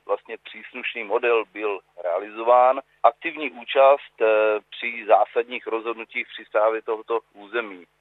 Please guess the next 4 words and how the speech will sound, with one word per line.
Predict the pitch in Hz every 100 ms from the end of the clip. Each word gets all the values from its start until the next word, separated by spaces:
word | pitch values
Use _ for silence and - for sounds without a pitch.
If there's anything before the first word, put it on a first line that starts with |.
| _ _ _
Totiž | - 113 127
stávající | - 107 113 120 - 127
podoba | 110 113 120 123 120
předpisů | - 117 - 117 - 123 123 123 127